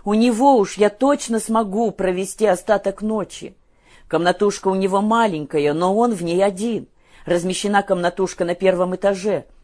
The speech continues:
а окно выходит на улицу. В доме для престарелых посторонним запрещено оставаться на ночь, но кто обнаружит, что я нарушила их распорядок, если заберусь к дедушке в окно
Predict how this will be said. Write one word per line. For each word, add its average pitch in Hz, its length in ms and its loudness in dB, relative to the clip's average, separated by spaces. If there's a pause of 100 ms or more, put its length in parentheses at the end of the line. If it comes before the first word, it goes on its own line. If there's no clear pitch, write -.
(120)
а 180 160 8
окно 220 260 2
выходит 214 480 0
на 233 120 2
улицу. 220 600 -4 (300)
В 170 100 -10
доме 208 280 6
для 170 140 0
престарелых 214 680 2
посторонним 208 520 2
запрещено 226 580 0
оставаться 180 520 0
на 190 180 2
ночь, 135 280 -10 (260)
но 175 140 0
кто 202 240 6
обнаружит, 185 580 2
что - 180 -4
я 175 140 4
нарушила 185 460 2
их 175 180 0
распорядок, 175 680 2 (300)
если 214 360 -2
заберусь 220 460 4
к 190 100 -6
дедушке 202 440 -2
в 208 80 0
окно 254 480 0